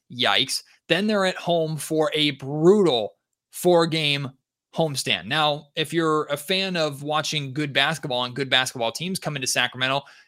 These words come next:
this is a good stretch for you to go and, and buy some tickets and actually go to the arena, because on March fourteenth, the Kings will host the Bulls. On March sixteenth, they'll host the Bucks. On March eighteenth, they'll host the Celtics.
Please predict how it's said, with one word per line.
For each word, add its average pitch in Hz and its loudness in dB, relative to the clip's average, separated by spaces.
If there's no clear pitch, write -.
this 165 2
is 202 0
a 196 4
good 185 4
stretch 202 2
for 175 -2
you 175 4
to 165 2
go 170 2
and, 160 -4
and 156 -4
buy 147 2
some 147 -4
tickets 175 -2
and 147 -4
actually 139 -2
go 143 0
to 151 -4
the 135 -2
arena, 135 -2
because 139 2
on 147 0
March 156 2
fourteenth, 202 2
the 170 0
Kings 151 -4
will 135 -4
host 139 -4
the 113 -12
Bulls. 202 2
On 135 -2
March 131 -4
sixteenth, - -2
they'll 139 2
host 143 -2
the 117 -10
Bucks. 190 0
On 156 2
March 127 -2
eighteenth, 214 0
they'll 160 6
host 147 -2
the - -2
Celtics. 190 0